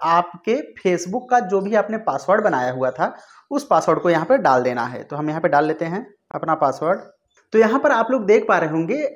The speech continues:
पासवर्ड डालने के बाद यहाँ पर आपको दिख जाएगा confirm permanent account deletion। वह यहाँ नीचे आपको फिर से दिख जाएगा delete account or cancel। तो अगर आपको अकाउंट डिलीट ही करना है तो यहाँ आपको फिर से डिलीट पर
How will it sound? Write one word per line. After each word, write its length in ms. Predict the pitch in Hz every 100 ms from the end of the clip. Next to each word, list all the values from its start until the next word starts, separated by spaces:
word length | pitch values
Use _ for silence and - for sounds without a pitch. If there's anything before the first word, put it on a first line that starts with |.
| - -
पासवर्ड 440 | 156 160 - 254 240
डालने 300 | 196 160 185
के 120 | 220
बाद 220 | 180 196 226
यहाँ 180 | 196
पर 120 | - 233
आपको 320 | 165 175 214
दिख 160 | 185
जाएगा 260 | 165 185 226 - -
confirm 520 | 165 165 - 226 240 240 185
permanent 580 | 160 165 165 180 214 - 175
account 460 | 165 175 226 254 294 - _ 139
deletion। 500 | 139 135 123 135 113 - _ _ -
वह 140 | 165
यहाँ 240 | 180 185 247
नीचे 260 | 214 202
आपको 200 | 233 -
फिर 160 | 226 220
से 120 | 208
दिख 160 | 202 180
जाएगा 220 | 185 226 190
delete 460 | 156 170 208 226 175
account 480 | 139 160 226 - -
or 140 | 165 220 160
cancel। 400 | 127 120 123 107 - _ _ _ _ _
तो 60 | 165
अगर 180 | 160 214
आपको 180 | 208 220
अकाउंट 280 | 202 202 208
डिलीट 400 | 151 139 139 139
ही 60 | 226
करना 240 | 214 175
है 80 | 170
तो 80 | 190
यहाँ 200 | 180 190
आपको 180 | 175 185
फिर 160 | -
से 100 | -
डिलीट 300 | 185 160 151
पर 120 | 151